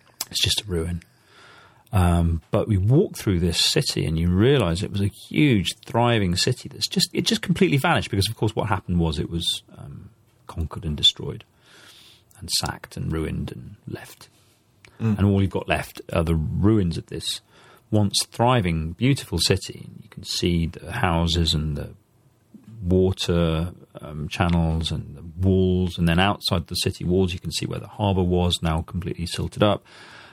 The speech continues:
Speaker 1: and you can see where they had these enormous, incredibly ostentatious temples. Um, and, you know,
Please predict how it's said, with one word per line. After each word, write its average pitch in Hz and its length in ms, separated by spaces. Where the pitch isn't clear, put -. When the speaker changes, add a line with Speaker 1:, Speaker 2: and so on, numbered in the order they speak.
Speaker 1:
and 87 100
you 87 80
can - 160
see 82 320
where 82 160
they 78 160
had 80 300
these 78 240
enormous, 95 1000
incredibly 110 1000
ostentatious 92 800
temples. 87 600
Um, 120 640
and, 143 560
you 143 60
know, 120 100